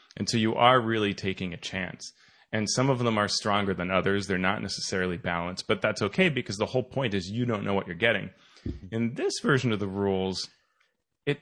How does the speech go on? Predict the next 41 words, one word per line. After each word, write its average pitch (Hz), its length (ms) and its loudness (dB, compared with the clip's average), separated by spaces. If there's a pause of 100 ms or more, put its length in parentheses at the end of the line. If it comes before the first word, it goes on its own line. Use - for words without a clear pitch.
(140)
the 117 160 0
way 139 220 2
I 202 60 4
read 151 260 2
it 127 140 2
is 107 120 -2
that 107 120 -2
you 101 200 0
are 170 260 2
supposed 117 580 0
to 98 180 4
know. 98 360 2
It 82 80 -6
says, 101 160 -4
"The 98 80 -4
particulars 160 580 0
of 139 80 0
the 113 60 0
dark 104 280 2
gift 107 180 0
and 92 140 -4
how 117 200 0
it 127 40 0
will 120 60 0
affect 117 360 -4
the - 60 -18
character 151 480 0
must 98 240 -2
be 101 80 -8
clear 135 440 0
to 143 160 -2
a 123 40 -2
player 107 300 -4
before 101 280 -2
they 95 120 0
choose 104 380 -2
whether 92 200 2
or 90 40 0
not 90 320 -2
to 90 100 -8
accept." - 640 -4